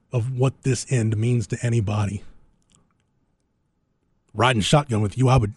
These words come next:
even if I knew it was gonna end the same way, I'd do it all over again. Knowing that I got to do a show with you, um, and the fact that as, as notable as your career is,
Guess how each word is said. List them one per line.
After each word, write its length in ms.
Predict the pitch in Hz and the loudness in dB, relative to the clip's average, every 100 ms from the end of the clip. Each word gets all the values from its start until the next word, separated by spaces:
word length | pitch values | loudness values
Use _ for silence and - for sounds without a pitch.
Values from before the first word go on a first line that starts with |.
| - 151 135 - | -6 -4 -4 2
even 240 | 214 214 190 | 4 6 6
if 120 | 160 | 4
I 80 | 156 | 0
knew 200 | 151 160 | 2 2
it 40 | |
was 100 | 147 | 2
gonna 160 | 156 156 | 0 0
end 140 | 175 143 | 0 2
the 60 | |
same 260 | 117 135 123 | 4 4 4
way, 140 | 120 | 4
I'd 140 | 104 104 | 4 0
do 160 | 101 | 0
it 80 | 113 | 0
all 200 | 95 104 | 0 -2
over 240 | 90 87 98 | -4 -8 -14
again. 340 | 90 92 - _ _ - - - - - _ - | -10 -8 -8 _ _ -20 -20 -18 -20 -20 _ -8
Knowing 320 | 113 127 127 120 | 0 2 2 2
that 100 | 117 | 0
I 100 | 117 | 0
got 300 | 110 113 - | -2 -4 -2
to 80 | 104 | 0
do 180 | 107 | 2
a 40 | 95 | 2
show 260 | - 135 | 2 0
with 200 | 110 95 | 0 -4
you, 240 | 127 123 117 _ _ _ _ - | -2 -2 -4 _ _ _ _ -8
um, 340 | 120 104 104 _ _ | -4 -2 -4 _ _
and 160 | 127 110 | -2 -2
the 60 | |
fact 360 | - 127 113 - | 0 0 -2 -4
that 160 | 101 - _ _ _ _ _ _ _ _ _ _ _ - | -8 -8 _ _ _ _ _ _ _ _ _ _ _ 0
as, 200 | 131 127 | 0 2
as 220 | 135 131 127 - | 0 2 -4 -2
notable 560 | 160 160 170 170 156 151 | 4 6 6 6 4 4
as 120 | 127 | 4
your 120 | 151 143 | 2 0
career 460 | - 127 131 120 | 0 2 2 2
is, 360 | 117 107 - | 2 -2 -6